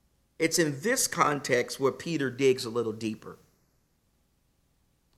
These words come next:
It is in this context where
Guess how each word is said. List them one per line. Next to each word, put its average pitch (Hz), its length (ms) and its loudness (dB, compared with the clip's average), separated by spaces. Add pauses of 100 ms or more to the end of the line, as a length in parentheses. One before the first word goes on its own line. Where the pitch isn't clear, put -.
(520)
It 147 140 2
is 151 160 6
in 151 180 4
this 226 220 6
context 139 840 -4
where 131 440 6